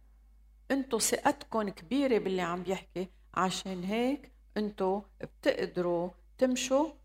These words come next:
باستجابة واثقين بالكامل. آه،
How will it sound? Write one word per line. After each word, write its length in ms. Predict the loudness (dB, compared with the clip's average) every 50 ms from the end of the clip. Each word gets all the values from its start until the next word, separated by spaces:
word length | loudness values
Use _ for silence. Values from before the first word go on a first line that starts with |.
| -20 -20 0 2
باستجابة 1120 | 4 4 4 2 0 -2 -4 -4 -4 0 2 4 4 4 4 4 4 4 4 2 0 -4 -10 -12 -6
واثقين 640 | -2 0 2 2 2 0 0 -2 -2 -2 -2 -2 -2
بالكامل. 920 | -2 -2 -4 -4 -4 -4 -2 -2 0 -2 -2 -2 -2 0 0 0 -2 -4 -8 -12 -20 -20 -20 -20 -20 -20 -20 -20 -20 -20 -20 -20 -20 -20 -20 -20 -20 -20 -20 -20 -20 -20 -20 -20 -20 -10 -2 2
آه، 640 | 2 4 4 4 2 0 -2 -4 -6 -8 -10 -12